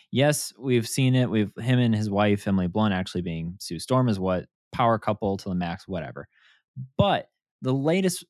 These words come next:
news report that came out this week, or maybe it was late last week, was actually Daniel Craig was who they originally wanted to be Reed Richards for this movie, but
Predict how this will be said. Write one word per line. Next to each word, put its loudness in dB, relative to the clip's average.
news 8
report 2
that -4
came 2
out 2
this -10
week, -2
or 0
maybe 2
it 2
was 0
late 0
last -6
week, -6
was -2
actually -4
Daniel 2
Craig 0
was 2
who -2
they 2
originally 0
wanted 0
to -6
be -4
Reed -4
Richards -4
for -6
this -8
movie, 2
but 0